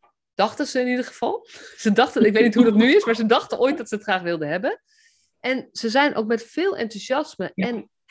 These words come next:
Speaker 1: ehm, inhoudelijke overtuiging
Speaker 2: Ja.
Speaker 1: dat er een goede stap was mee begonnen. Maar door de complexiteit is het eigenaarschap verdeeld geraakt.
Speaker 2: Ja, dat is
Speaker 1: En
Speaker 2: wel
Speaker 1: is
Speaker 2: een
Speaker 1: er
Speaker 2: mooie
Speaker 1: niemand meer
Speaker 2: analyse.
Speaker 1: die, eh, niemand meer die eigenlijk zegt van, "Joh, maar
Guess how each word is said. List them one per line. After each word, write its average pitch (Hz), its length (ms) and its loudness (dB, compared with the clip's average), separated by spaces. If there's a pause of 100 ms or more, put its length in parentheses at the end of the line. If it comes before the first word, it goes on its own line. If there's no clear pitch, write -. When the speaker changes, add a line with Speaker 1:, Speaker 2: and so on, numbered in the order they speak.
(100)
Speaker 1:
ehm, 208 340 0
inhoudelijke 254 680 0
overtuiging 196 540 -2
Speaker 2:
Ja. 226 60 -6
Speaker 1:
dat 196 140 -4
er 202 60 -2
een 202 60 -20
goede 302 220 0
stap 220 280 -8
was 175 160 -18
mee 175 140 -4
begonnen. 240 540 -6 (800)
Maar 190 220 -2
door 339 220 0
de - 100 -4
complexiteit 214 1200 -6 (220)
is 233 140 -8
het 214 120 -4
eigenaarschap 233 840 -4
verdeeld 294 420 -4
geraakt. - 720 -8 (500)
Speaker 2:
Ja, - 360 -6 (400)
dat 277 140 -6
is - 60 -8
Speaker 1:
En 220 60 4
Speaker 2:
wel 214 100 4
Speaker 1:
is 208 60 4
Speaker 2:
een 214 60 4
Speaker 1:
er 262 60 2
Speaker 2:
mooie 262 140 8
Speaker 1:
niemand 392 320 6
meer 294 240 4
Speaker 2:
analyse. 285 200 4
Speaker 1:
die, 277 80 4
eh, 254 120 2
niemand 349 320 6
meer 302 180 2
die 254 100 -2
eigenlijk - 400 -4
zegt 262 280 -6
van, 233 140 -4
"Joh, 254 200 -2
maar 226 400 -4